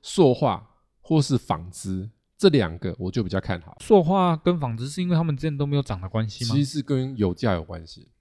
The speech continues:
Speaker 2: 哦，油价哦。
Speaker 1: 因为油它的价钱其实在过去疫情期间有涨，但是没有到非常夸张，它没有创一个历史非常夸张的价格，它只是来到以前历史比较高的位置。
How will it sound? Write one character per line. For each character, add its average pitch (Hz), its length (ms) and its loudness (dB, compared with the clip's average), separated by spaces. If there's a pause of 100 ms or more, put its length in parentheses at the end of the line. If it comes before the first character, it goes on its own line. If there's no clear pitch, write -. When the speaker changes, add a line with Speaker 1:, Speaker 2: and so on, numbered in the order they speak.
Speaker 2:
哦， 113 160 0
油 104 220 4
价 131 320 -2
哦。 92 260 -8 (400)
Speaker 1:
因 180 180 0
为 147 240 4 (420)
油 110 420 2 (520)
它 160 240 0
的 117 320 0 (340)
价 139 240 4
钱 85 460 -6
其 - 160 -6
实 120 180 -4
在 131 220 2
过 123 320 0
去 101 460 -4
疫 151 140 -2
情 101 200 -4
期 101 160 -4
间 98 340 -4
有 107 180 2
涨， 101 220 -2
但 113 80 -2
是 131 140 -2
没 123 80 -2
有 101 100 -2
到 95 200 -2
非 110 200 -4
常 82 200 -8
夸 80 240 -8
张， 78 260 -18
它 139 140 2
没 151 100 0
有 104 100 0
创 120 260 -2
一 113 40 -4
个 101 100 -2
历 117 180 0
史 87 220 -10
非 117 160 -2
常 98 180 -4
夸 95 200 -2
张 90 160 -8
的 82 60 -12
价 82 200 -8
格， - 160 -16
它 123 100 -6
只 113 120 -8
是 135 100 -6
来 101 180 0
到 98 300 0 (220)
以 107 120 -12
前 98 220 -8
历 123 140 -2
史 - 160 -10
比 - 120 -20
较 98 120 -6
高 95 220 -2
的 87 80 -6
位 85 200 -4
置。 - 200 -18